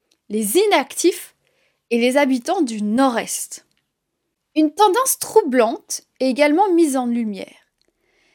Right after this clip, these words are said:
Les Français souffrent d'un profond manque de confiance envers les autres.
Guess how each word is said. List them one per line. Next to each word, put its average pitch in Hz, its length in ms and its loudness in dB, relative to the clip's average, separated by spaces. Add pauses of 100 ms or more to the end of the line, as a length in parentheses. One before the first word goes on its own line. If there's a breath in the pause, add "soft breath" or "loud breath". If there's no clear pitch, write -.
(160)
Les 285 300 2
Français 254 760 -2
souffrent - 640 0
d'un 202 220 -4
profond 349 720 -2 (460 soft breath)
manque 277 560 0
de 254 140 -2
confiance 285 800 -6 (120)
envers 262 380 0
les 226 300 -6
autres. - 160 -16